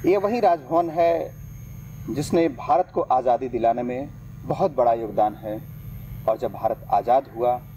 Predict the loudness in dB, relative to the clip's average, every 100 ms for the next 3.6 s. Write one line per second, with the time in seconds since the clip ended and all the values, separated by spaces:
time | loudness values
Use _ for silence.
0 | -16 -8 -6 -2 0 0 -2 -10 -8 0
1 | 2 2 -2 0 0 0 -8 -10 -12 -14
2 | -8 -4 -2 0 0 0 -2 -8 -4 -2
3 | 2 0 0 -6 -6